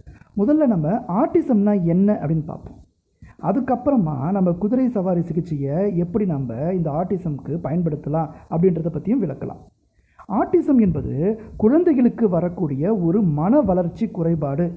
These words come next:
அப்படின்னு சொல்லப்படுது. அதாவது கேட்டல், ஹியரிங், தொடுதல், டச், பார்த்தல், விஷன், கற்றல், லேர்னிங்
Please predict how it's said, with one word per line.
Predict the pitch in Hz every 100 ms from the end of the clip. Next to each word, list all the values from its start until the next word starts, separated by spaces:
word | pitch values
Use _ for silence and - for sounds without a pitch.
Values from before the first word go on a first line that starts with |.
| -
அப்படின்னு | 123 160 196
சொல்லப்படுது. | - 78 - - - - _ _ _
அதாவது | 160 175 165 202 -
கேட்டல், | - 214 233 - 139 - - _ -
ஹியரிங், | 175 185 214 233 - - _ -
தொடுதல், | 240 262 226 127 - - _ 220
டச், | 220 - - - _ _ -
பார்த்தல், | 185 226 269 - 147 - -
விஷன், | 170 175 226 220 - - _ -
கற்றல், | 240 240 269 202 - - 165
லேர்னிங் | 185 220 208 202